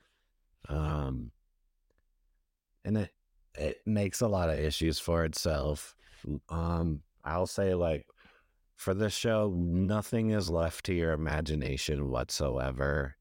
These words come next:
There's no mystery. There's nothing. They explain everything down to the T for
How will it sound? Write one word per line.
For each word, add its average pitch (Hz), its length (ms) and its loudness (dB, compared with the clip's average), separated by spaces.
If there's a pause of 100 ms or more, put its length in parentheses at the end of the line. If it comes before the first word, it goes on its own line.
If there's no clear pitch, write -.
There's 76 200 -2
no 92 220 2
mystery. 87 1040 2
There's 76 360 0
nothing. 80 680 0
They 64 280 0
explain 82 720 -2
everything 92 960 0 (720)
down 92 480 0
to 104 120 0
the 92 220 2
T 76 640 0 (560)
for - 240 -6